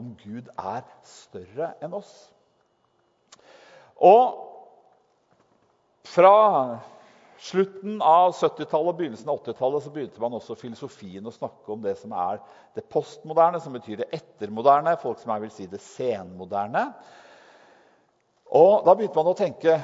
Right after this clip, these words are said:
blant annet ut fra en filosof som heter Nietzsche, at veldig mye vitenskap, det er egentlig bare vilje til makt. Feminister ville for eksempel si at ja, det er helt riktig, som Schweitzer sa, eh, denne Jesus som fremstod som den moralske læreren på attenhundretallet, han var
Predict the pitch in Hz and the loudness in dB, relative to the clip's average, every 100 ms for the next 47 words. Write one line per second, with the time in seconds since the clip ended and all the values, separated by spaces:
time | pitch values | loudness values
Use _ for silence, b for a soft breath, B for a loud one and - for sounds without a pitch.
0 | B B 117 123 120 120 110 - 113 113 | B B -6 0 -2 -2 -12 -10 -12 -12
1 | 113 - 113 98 120 110 135 147 104 - | -16 -16 -18 -14 -12 -10 -12 -14 -16 -12
2 | 185 143 185 156 143 147 156 143 _ 196 | -10 -10 -12 -12 -12 -16 -14 -16 _ -20
3 | - 226 - 131 139 101 98 95 117 135 | -6 -6 -4 -10 -8 -16 -18 -16 -14 -12
4 | 120 107 123 127 92 92 - 104 - - | -12 -12 -14 -16 -14 -18 -14 -12 -12 -16
5 | _ - _ _ _ 156 165 220 220 - | _ -20 _ _ _ -4 -2 -2 -4 -10
6 | 269 226 190 190 190 185 175 - 233 285 | -4 -2 -2 -4 -6 -6 -8 -6 -6 0
7 | 202 190 185 277 233 208 208 220 - 196 | 0 4 2 2 -2 -4 -8 -12 -6 -6
8 | - 185 180 170 151 185 175 208 240 B | -6 -10 -4 -2 -2 -4 -4 -2 -2 B
9 | B B 151 151 196 202 196 143 135 - | B B 4 6 4 4 2 2 0 -4
10 | 185 - 185 175 - 151 123 123 - - | -6 -4 -6 -6 -6 -6 -6 -12 -8 -2
11 | 196 170 156 156 170 151 117 113 120 - | -2 -2 -4 -4 0 4 4 2 -2 -4
12 | 165 165 117 143 175 165 170 - 117 120 | 2 4 4 0 0 0 0 -2 -12 -10
13 | 123 143 160 226 254 B B B - 156 | 0 2 6 6 4 B B B -2 -2
14 | 156 | 0